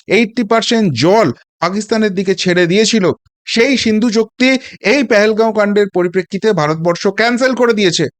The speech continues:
এবং কখন জল ছাড়া হবে, কখন জল হোল্ড করা হবে, সেই জায়গাটা ভারত পাকিস্তানকে আর কোনো ইনফরমেশন দেবে না। এই, এই যে, আহ, যুদ্ধবিরতি হলো, তারপর সেই সিন্ধু চুক্তি যে স্থগিত করেছে, সেখান নিয়ে কোনো ডিসিশন হয়েছে?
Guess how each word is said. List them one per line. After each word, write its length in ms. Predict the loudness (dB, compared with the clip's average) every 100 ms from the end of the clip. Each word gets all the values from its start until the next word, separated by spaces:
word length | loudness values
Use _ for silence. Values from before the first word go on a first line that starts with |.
| _ _ _ _
এবং 280 | 0 2 2
কখন 400 | 2 0 0 0
জল 220 | 2 2 2
ছাড়া 280 | 0 0
হবে, 300 | 0 2 2 2
কখন 340 | 0 2 0
জল 260 | 2 2 2
হোল্ড 280 | 2 0 0
করা 220 | 0 2
হবে, 320 | 0 0 0
সেই 380 | -2 0 0 0
জায়গাটা 500 | 2 0 0 0 -2
ভারত 340 | -2 0 -2 -2
পাকিস্তানকে 540 | -8 -8 -4 -2 0 -2
আর 80 | -2 -4
কোনো 240 | 0 2
ইনফরমেশন 600 | 0 0 -2 -2 -2 -2
দেবে 200 | 0 0
না। 100 | -4 -10 _ _ _ _ _ -2
এই, 220 | 2 2
এই 460 | 2 2 2 2 0
যে, 460 | 2 2 4 0 -2 -8 _ _ _ _ -12
আহ, 200 | -6 -2
যুদ্ধবিরতি 580 | 0 0 0 2 0 0
হলো, 240 | 0 -2 -6 _ -10
তারপর 180 | -6
সেই 180 | -4 -4
সিন্ধু 280 | -2 -4 -4
চুক্তি 300 | -6 -6 -4
যে 120 | -4
স্থগিত 320 | -2 -4 -4
করেছে, 260 | -4 -4 -4
সেখান 260 | -2 -2 -2
নিয়ে 140 | -2
কোনো 200 | -2 -2
ডিসিশন 460 | -4 -4 -2 0 0
হয়েছে? 280 | -2 -2